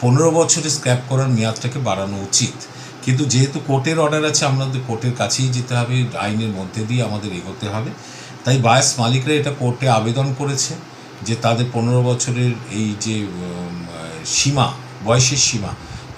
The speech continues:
যে অর্ডার আছে সেটাকে পরিবর্তন করা হোক। আমরা রাজ্য সরকারের পক্ষ থেকে যেটা কোর্টকে জানিয়েছি সেটা হলো একটা গাড়ির বয়স তার স্বাস্থ্যের উপর নির্ধারণ করা উচিত এবং বাসের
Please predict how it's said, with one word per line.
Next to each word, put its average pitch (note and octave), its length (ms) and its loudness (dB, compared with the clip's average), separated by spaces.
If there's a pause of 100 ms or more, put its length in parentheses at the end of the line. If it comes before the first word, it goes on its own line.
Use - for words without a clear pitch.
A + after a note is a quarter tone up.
(120)
যে A#2+ 140 4
অর্ডার A#2 320 4
আছে B2+ 220 2 (100)
সেটাকে - 360 0 (120)
পরিবর্তন G2+ 460 0 (100)
করা A#2 220 0
হোক। - 120 -2 (100)
আমরা C3 220 2 (100)
রাজ্য G2 200 -2 (140)
সরকারের D3 380 -2
পক্ষ B2 180 -6 (120)
থেকে C3+ 140 -6 (100)
যেটা G#2+ 240 -6
কোর্টকে F#2 320 -8 (100)
জানিয়েছি G#2 460 -4 (600)
সেটা - 240 2 (100)
হলো B2+ 160 2 (600)
একটা - 180 -2 (120)
গাড়ির A2 280 2 (180)
বয়স G#2 320 2 (600)
তার A2 240 4 (100)
স্বাস্থ্যের A#2 420 -2
উপর B2+ 120 -2 (100)
নির্ধারণ A#2 380 0 (100)
করা B2 160 2 (120)
উচিত F3+ 240 -6 (580)
এবং A#2 160 2 (240)
বাসের G2+ 420 -2